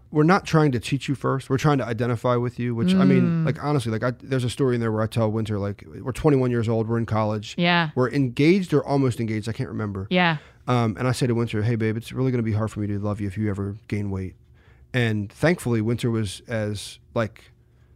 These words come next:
Speaker 1: not a people pleaser. She just,
Speaker 2: Yeah, yeah,
Speaker 1: <laughs> I
Speaker 2: yeah.
Speaker 1: don't remember what she said, but it wasn't kind.
Speaker 2: Yeah. <laughs>
Speaker 1: But it was like, I, you know, I'd built up this image of what I wanted in my
Speaker 2: Yeah,
Speaker 1: marriage. And
Speaker 2: yeah.
Speaker 1: one, it was insane because she was this tiny little beautiful girl. Like even the, the,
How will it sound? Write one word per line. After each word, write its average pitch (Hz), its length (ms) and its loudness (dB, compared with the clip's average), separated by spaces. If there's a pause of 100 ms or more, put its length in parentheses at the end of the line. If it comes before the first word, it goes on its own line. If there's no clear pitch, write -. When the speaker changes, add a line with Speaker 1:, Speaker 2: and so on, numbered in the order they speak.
(200)
Speaker 1:
not 131 180 0
a 127 60 -2
people 139 180 0
pleaser. 143 380 2
She 135 180 -4
just, 123 180 4
Speaker 2:
Yeah, 196 240 10
yeah, 208 160 10
Speaker 1:
<laughs> - 0 -
I - 40 8
Speaker 2:
yeah. 208 140 8
Speaker 1:
don't 208 100 12
remember 190 200 6
what 185 120 4
she 175 80 2
said, 165 180 8
but 147 80 4
it 143 60 0
wasn't 151 240 4
kind. 139 320 4
Speaker 2:
Yeah. 269 260 10
<laughs> 285 640 10
Speaker 1:
But 240 120 10
it 269 40 4
was 254 120 10
like, 247 280 8
I, 170 160 0
you 214 100 0
know, 226 60 8
I'd 202 180 8
built 185 180 10
up 170 120 4
this 160 220 2
image 165 240 4
of 123 100 4
what 131 140 4
I 131 60 4
wanted 120 440 0
in 117 80 0
my 117 120 0
Speaker 2:
Yeah, 113 80 2
Speaker 1:
marriage. 120 580 2
And - 80 0
Speaker 2:
yeah. 175 280 4
Speaker 1:
one, 220 180 8
it 147 100 2
was 135 340 0
insane 120 640 0
because 113 240 0
she - 160 0
was 120 140 0
this 113 160 -2
tiny 143 500 0
little 127 180 0
beautiful 120 340 -2
girl. 113 180 -2
Like 113 140 -2
even 143 160 0
the, 120 60 0
the, 113 260 -6